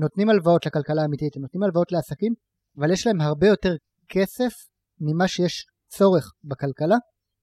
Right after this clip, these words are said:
להשקעות טובות, וכפועל יוצא מזה, ההיצע המטורף הזה של הכסף,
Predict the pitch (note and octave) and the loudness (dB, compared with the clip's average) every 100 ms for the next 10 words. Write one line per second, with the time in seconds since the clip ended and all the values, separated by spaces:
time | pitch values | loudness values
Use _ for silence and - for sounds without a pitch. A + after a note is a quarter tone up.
0 | _ _ D3+ F#3+ G#3 - D#3+ E3+ - B2+ | _ _ 2 4 4 0 0 0 -2 -4
1 | E3 - _ _ _ _ _ B2 D3 C#3+ | -6 -6 _ _ _ _ _ -4 -4 -2
2 | D3+ _ A3+ A3 E3+ - G#3+ G3 A3+ C4 | -10 _ 4 4 2 0 0 0 0 0
3 | _ _ _ _ _ _ _ _ _ C#3 | _ _ _ _ _ _ _ _ _ -8
4 | C#3 C#3+ - D3 - A3+ A3+ D#3 D3+ G3 | -6 -8 -8 -10 2 4 4 2 2 2
5 | G#3 F#3+ G3+ F#3 B3+ - A3 - | 2 -2 -2 0 -2 -2 -4 -6